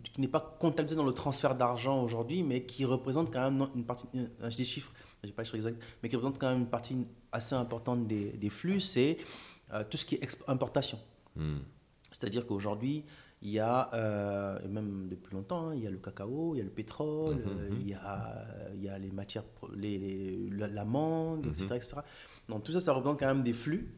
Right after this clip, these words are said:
Speaker 2: Ok.
Speaker 1: non négligeables.
Speaker 2: Totalement.
Speaker 1: Ah, voilà, donc tout ça, en fait, tout ça, notre solution adresse tout ça, en fait. Et donc du coup, en, mais aujourd'hui, en réalité, en termes de, en termes de, en termes de positionnement vraiment sur le marché, on est extrêmement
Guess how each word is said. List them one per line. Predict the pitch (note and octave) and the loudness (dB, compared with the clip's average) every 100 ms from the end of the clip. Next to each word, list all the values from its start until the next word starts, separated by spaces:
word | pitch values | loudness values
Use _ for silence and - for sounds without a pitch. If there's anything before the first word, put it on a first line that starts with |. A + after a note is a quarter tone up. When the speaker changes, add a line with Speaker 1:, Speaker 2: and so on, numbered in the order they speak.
| - | -8
Speaker 2:
Ok. | D2+ | 0
Speaker 1:
non | - C3 | 4 6
négligeables. | C#3 B2 A#2 B2 A#3 - - | 6 4 6 4 2 -4 -10
Speaker 2:
Totalement. | - D2 C#2+ D2+ - - - - - | -6 -4 -4 -6 -8 -20 -20 -10 -4
Speaker 1:
Ah, | |
voilà, | A2 G#2+ - | 0 0 -2
donc | G2+ - | -4 2
tout | C#3+ | 6
ça, | F#3+ E3+ - | 8 8 4
en | C#3 | 2
fait, | D#3 | 2
tout | D#3 | 4
ça, | E3 G3 | 6 8
notre | F3 C3+ | 6 4
solution | C#3 C3 C#3 | 2 2 0
adresse | A#2+ A2+ | 2 0
tout | - | 0
ça, | - | -6
en | G#2+ | -6
fait. | G#2+ - | -6 -2
Et | |
donc | A2 A2+ | 0 0
du | A2+ | -2
coup, | A#2 E3 E3+ - - - - - | -2 -4 -6 -18 -20 -20 -20 -2
en, | B2 A#3 | -2 2
mais | C3+ C3+ | 2 6
aujourd'hui, | C#3+ D3 D#3 F#3 | 6 6 8 8
en | D3 | 8
réalité, | C#3 C3+ C3+ | 8 6 6
en | D3+ A#2+ | 4 4
termes | C3 C#3 C3+ | 4 2 2
de, | A#2 A2 | 2 2
en | A2+ | 0
termes | A2+ C#3 A#2+ | 0 0 2
de, | A2+ G#2 | 0 -2
en | A2 | -2
termes | A#2 C3+ | 0 0
de | A#2 | 0
positionnement | - - C#3+ C#3 - C#3+ D3 | -4 -4 0 4 4 4 2
vraiment | C3+ A#2+ B2 | 2 2 2
sur | B2 | 0
le | A2+ | -2
marché, | G#2+ - - - - - - - - | -4 -4 -6 -10 -20 -20 -20 -14 -4
on | A2 | -4
est | A2 B2 | -2 -2
extrêmement | - - C3+ C#3 C#3 | -2 2 2 2 0